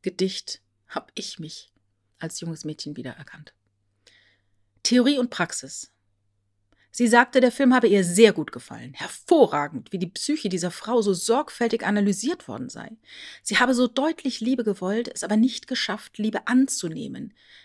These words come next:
Nicht einmal die schüchterne Zärtlichkeit dieses Mannes, wirklich ganz ausgezeichnet beobachtet.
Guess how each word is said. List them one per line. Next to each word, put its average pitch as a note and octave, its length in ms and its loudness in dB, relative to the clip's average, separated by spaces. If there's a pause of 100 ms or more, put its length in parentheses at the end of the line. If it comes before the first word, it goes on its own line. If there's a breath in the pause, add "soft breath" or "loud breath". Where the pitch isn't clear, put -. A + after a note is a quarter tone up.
Nicht E4 220 -6
einmal C4 180 4
die A3 100 0
schüchterne G#3 520 -4
Zärtlichkeit F#3+ 640 -6
dieses F3+ 280 -10
Mannes, F#3 260 -6
wirklich - 280 -6
ganz D#4 260 0
ausgezeichnet A3 640 -4
beobachtet. - 540 -12